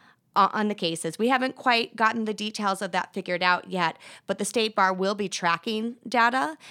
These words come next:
And so we're really going to be testing to make sure, okay, we thought these changes were going to bring these efficiencies. We thought we were gonna make our courts more accessible.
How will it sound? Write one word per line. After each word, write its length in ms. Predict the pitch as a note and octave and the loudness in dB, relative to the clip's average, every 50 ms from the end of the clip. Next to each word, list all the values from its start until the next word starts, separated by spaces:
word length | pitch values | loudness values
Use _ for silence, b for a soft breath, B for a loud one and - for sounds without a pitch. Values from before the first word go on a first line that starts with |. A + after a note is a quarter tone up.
| B B B | B B B
And 180 | - G3+ G3+ G3 | -4 -4 -2 0
so 220 | - A3+ G3+ G3 | 0 0 0 2
we're 180 | G3 G#3 G#3+ G#3+ | 2 0 0 0
really 280 | G#3 A#3 B3 C4+ C4+ | 0 -2 0 0 -2
going 280 | G#3+ G#3+ G#3 G#3 G3+ G3 | -2 -2 -2 0 0 -2
to 60 | F#3 | -2
be 120 | F#3 F3 | -4 -4
testing 640 | F3 - G#3 G#3 G3+ - - - E3+ D#3 D#3 D#3 F3 | -4 -2 -2 -2 -2 -2 -2 -4 -2 -2 -2 -4 -6
to 100 | - F#3+ | -6 -6
make 200 | F#3 F#3+ F3+ F#3 | -4 -4 -4 -6
sure, 380 | - - - E4+ C#4+ F#3 E3 - - | -6 -4 -2 0 0 0 0 0 -2
okay, 480 | C4+ - - F4+ F4+ A#3 E3+ E3 D3 F2 | -2 -2 -2 -2 -2 -2 -4 -6 -8 -10
we 320 | F2+ F2+ G#3 G3+ G3+ G3+ | -12 -12 -8 -4 -4 -4
thought 320 | G3+ - A#3 A3 B3+ C#4 | 0 2 2 2 2 2
these 180 | - A#3+ A#3 - | 0 -4 -4 -4
changes 440 | - - F#3+ F3 E3 F3 E3+ D#3+ - | -4 -4 -4 -2 -2 -2 -4 -4 -4
were 100 | E3+ D#3+ | -8 -8
going 280 | - F3 E3+ E3 E3 D#3+ | -4 -4 -2 -2 -2 -4
to 100 | - E3 | -6 -6
bring 260 | E3+ E3+ D#3+ D#3+ D#3+ | -4 -4 -4 -4 -6
these 220 | D3+ D#3 D#3 - | -8 -10 -10 -10
efficiencies. 800 | D#3+ D#3 - - - - - D3+ D#3+ - - D#3 D3+ D#3 D#3 - B B B B B B B | -12 -12 -10 -10 -8 -8 -8 -8 -8 -6 -6 -4 -4 -4 -6 -8 B B B B B B B
We 120 | F3+ F3+ | -2 -2
thought 360 | E3+ - - G#3+ G3+ G#3 G#3 | -2 0 4 4 4 4 4
we 120 | G#3+ A3 G3+ | 2 0 0
were 100 | F#3 F3 | 0 0
gonna 180 | F#3 F3+ E3+ | 0 0 0
make 260 | E3+ E3+ E3 D#3+ - E3+ | 0 -2 -2 -2 -2 -4
our 100 | D#3+ D#3 | -6 -6
courts 360 | _ - E3+ D#3+ - - - | _ -10 -10 -10 -10 -10 -8
more 140 | E3 D#3+ D#3 | -8 -6 -8
accessible. 760 | D3+ - - D#3 D#3 - - D3+ - D3+ D3 C#3+ C#3 C#3+ | -8 -8 -8 -8 -8 -8 -10 -8 -6 -6 -6 -6 -8 -10